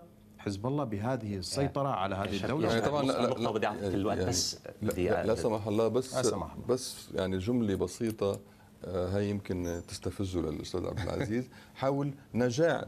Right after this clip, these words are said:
Speaker 3: الإجراءات الخليجية للوصول إلى هذا الحل، لأنه حاليا يبدو أنه لبنان والشعب اللبناني واللبنانيين الموجودين في، في منطقة الخليج يدفعون ثمن، آه، سلوك لحزب الله.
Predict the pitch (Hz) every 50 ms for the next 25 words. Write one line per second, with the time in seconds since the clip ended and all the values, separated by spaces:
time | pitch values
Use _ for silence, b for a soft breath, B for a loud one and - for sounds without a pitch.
0 | - 107 - - 90 95 95 - - 107 107 - 92 - - 98 95 95 95 101
1 | 104 104 101 101 101 101 B B B B B B - 95 101 104 107 104 104 -
2 | 117 98 - 87 90 90 87 87 - - - - - - 98 101 - - - -
3 | 110 113 - 131 131 143 156 147 131 117 113 123 123 117 107 101 104 - 107 104
4 | 101 104 101 101 107 113 107 98 95 92 - - 107 101 95 92 92 92 92 95
5 | 98 95 92 90 87 87 - - 98 104 113 113 110 104 110 107 104 107 110 110
6 | 104 98 95 92 92 90 95 95 92 98 95 92 85 - - - 82 80 78 78
7 | 78 78 - - - 90 85 90 90 - 92 98 - 98 - 90 - 92 80 85
8 | 95 101 98 107 107 - - 110 117 127 135 123 107 101 - - 117 113 117 123
9 | 131 131 B B B B B B B B - 98 92 95 92 90 90 87 87 87
10 | - - - - - - - - - - - 107 110 120 117 - 98 - 104 98
11 | 98 90 92 87 87 95 107 117 127